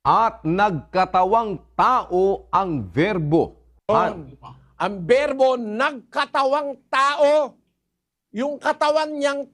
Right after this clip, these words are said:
Speaker 2: tao, hindi siya. Nagkatawang tao siya. Ano ang sabihin ng nagkatawang tao? Hindi siya tao. Paano naman magiging tao pala siya?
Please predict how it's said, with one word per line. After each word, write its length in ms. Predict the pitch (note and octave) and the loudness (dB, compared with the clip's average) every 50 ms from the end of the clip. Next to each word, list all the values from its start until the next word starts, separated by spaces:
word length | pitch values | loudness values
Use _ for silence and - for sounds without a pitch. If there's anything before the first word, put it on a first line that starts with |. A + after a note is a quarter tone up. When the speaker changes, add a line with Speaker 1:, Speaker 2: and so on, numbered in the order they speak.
| _ _ _ | _ _ _
Speaker 2:
tao, 480 | - C4+ C#4 C#4 C#4 - C#4+ C#4+ C4 A#3 | -2 0 0 0 2 2 2 2 2 0
hindi 320 | C4 B3+ C4 C4 D4 C#4 | -2 -6 -6 -6 -6 -6
siya. 400 | - - C#4+ D4 D4 C#4 B3+ G#3 E3+ _ _ _ _ _ _ _ _ _ _ _ _ _ _ _ | -6 -2 -2 0 0 0 -4 -8 -12 _ _ _ _ _ _ _ _ _ _ _ _ _ _ _
Nagkatawang 1120 | F#3 A#3 C#4 C4+ A3+ - - - C#4 C4+ - C#4 C4 C#4 D4 D4 D4 D4 C4+ - _ _ | -4 -2 -2 -2 -4 -8 -6 -6 -6 -4 -2 -2 0 0 0 -2 -2 -4 -8 -14 _ _
tao 400 | - C4+ C#4 C#4+ D4 - D4 C4 | -2 0 0 0 0 -2 -6 -8
siya. 480 | G#3 - - A#3 B3+ C#4 D4 D4 B3+ G#3+ - _ _ _ _ _ _ _ _ _ _ _ _ _ _ - | -8 -8 -6 -2 0 2 2 2 -2 -6 -12 _ _ _ _ _ _ _ _ _ _ _ _ _ _ -6
Ano 140 | A#3 C4 C#4+ | -2 0 0
ang 180 | C#4+ C#4 C#4 | 0 0 -2
sabihin 400 | A3+ C4+ C#4 C4+ C#4 C4+ C#4 C#4 | -2 -4 -4 -2 -4 -4 -4 -6
ng 160 | C#4 C4+ C4+ A#3+ | -6 -6 -6 -6
nagkatawang 400 | G#3+ C4+ C4 C#4+ C4+ C4+ C4+ B3 - | -6 -4 -4 -2 -2 -4 -4 -4 -2
tao? 400 | C#4 C4 A#3+ G#3+ F#3 E3 - _ _ - | -2 0 0 0 -2 -4 -6 _ _ -10
Hindi 240 | C#4 D#4+ F4 F#4+ C#4+ | -8 -8 -6 -6 -4
siya 160 | - F#4 - | -4 -6 -4
tao. 600 | - C#4+ C4+ C#4 C#4+ D#4 E4 E4+ D#4+ C#4+ G#3+ F3+ _ _ _ _ _ _ _ | 0 0 0 0 2 2 4 4 2 0 -2 -6 _ _ _ _ _ _ _
Paano 240 | - G4+ G4+ G#4+ G4 | -2 -2 -2 -2 -4
naman 220 | F4+ D#4 D4 C#4 | -2 0 0 0
magiging 420 | C4+ B3+ A3 A#3+ A#3 G3+ B3 A#3 A3+ B3 | 0 -2 -2 -4 -4 -4 -6 -8 -6 -4
tao 260 | A3+ A3+ G#3+ G3+ F3+ | -4 -4 -4 -4 -4
pala 220 | G#3 A3 G#3+ G#3+ | -4 -2 -2 -2
siya? 400 | G3+ - - E4 E4+ E4 D#4 C4+ | -4 -4 -2 -2 -2 -2 -2 -6